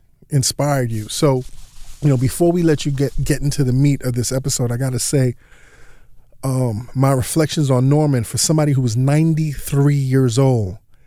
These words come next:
and still traveling across the country and doing a lot of work, he is very lucid. He was playing on his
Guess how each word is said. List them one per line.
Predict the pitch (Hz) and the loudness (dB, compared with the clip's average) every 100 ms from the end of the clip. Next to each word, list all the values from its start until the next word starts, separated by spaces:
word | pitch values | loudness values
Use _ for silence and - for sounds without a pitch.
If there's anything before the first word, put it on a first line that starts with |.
| _ | _
and | 123 | -4
still | - - 151 | -2 2 0
traveling | 123 - 147 147 151 143 | 0 0 2 2 2 0
across | 127 - 135 - | 0 -2 -2 -2
the | 120 | -8
country | - - 143 127 123 117 | -10 -4 -2 -2 -4 -4
and | 120 117 | -2 0
doing | 135 135 127 | 2 2 0
a | 123 | -2
lot | 123 131 127 | -2 0 0
of | 113 127 | -2 0
work, | 135 104 - - - - - - - | 0 0 -6 -18 -18 -20 -20 -20 -20
he | - - 147 | -8 0 2
is | 123 110 | 0 0
very | 120 131 117 | 0 0 0
lucid. | 110 131 156 - 151 147 139 - | -2 0 0 0 0 0 -2 -6
He | 143 120 | -4 -2
was | 104 | -4
playing | - - - 151 147 139 | -8 -6 0 2 2 2
on | 131 127 | 0 0
his | 120 107 | -2 -2